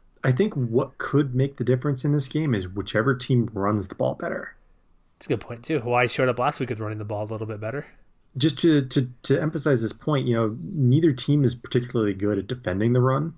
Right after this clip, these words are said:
Speaker 2: Just pass it the whole game. Just pass it. Come on.
Speaker 1: Yeah, yeah, because they're both, you know,
Speaker 2: <laughs>
Speaker 1: Hawaii's a hundred and twenty-fourth in stuff rate.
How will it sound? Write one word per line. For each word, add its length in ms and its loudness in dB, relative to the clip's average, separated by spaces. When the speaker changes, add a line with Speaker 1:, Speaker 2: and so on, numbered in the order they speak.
Speaker 2:
Just 180 -16
pass 240 -12
it 60 -12
the 60 -10
whole 100 -20
game. 160 -14
Just 140 -20
pass 260 -14
it. 120 -20
Come 200 -16
on. 60 -18
Speaker 1:
Yeah, 120 -6
yeah, 180 2
because 300 0
they're 80 4
both, 340 2
you 140 4
know, 140 0
Speaker 2:
<laughs> 140 -6
Speaker 1:
Hawaii's 400 2
a 40 0
hundred 260 0
and 100 -4
twenty-fourth 600 -6
in 80 -8
stuff 420 -6
rate. 260 -4